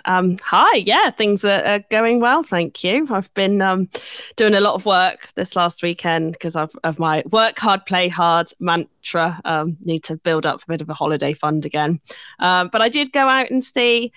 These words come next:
um, a play at the theatre called The Twelve Angry Men. Have you seen the play before?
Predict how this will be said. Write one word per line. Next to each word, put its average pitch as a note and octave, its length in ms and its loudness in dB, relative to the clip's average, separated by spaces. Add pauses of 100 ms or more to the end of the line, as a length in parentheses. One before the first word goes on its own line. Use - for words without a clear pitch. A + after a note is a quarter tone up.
(360)
um, G#3+ 260 2
a G#3 100 0
play F3 560 0
at - 160 -4
the F#3+ 80 -8
theatre E3+ 640 -4
called E3+ 340 -4
The - 100 -8
Twelve A#3+ 520 2
Angry A3 400 2
Men. E3+ 500 0 (120)
Have G#3 120 -14
you B3+ 120 -2
seen D4 280 0
the F3 80 -4
play C3 300 -6
before? - 520 -8